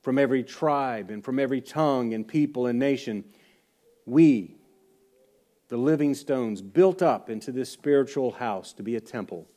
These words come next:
a spiritual house in which God lives by his Spirit.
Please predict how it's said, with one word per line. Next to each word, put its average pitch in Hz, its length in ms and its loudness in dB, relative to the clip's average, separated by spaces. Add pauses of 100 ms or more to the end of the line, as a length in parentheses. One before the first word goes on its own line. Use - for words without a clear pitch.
(680)
a - 60 -16
spiritual 147 480 0
house 139 420 -4
in 123 140 -2
which 113 240 -4
God 131 340 0
lives 123 380 -2
by 117 240 -6
his 110 200 -10
Spirit. 85 480 -12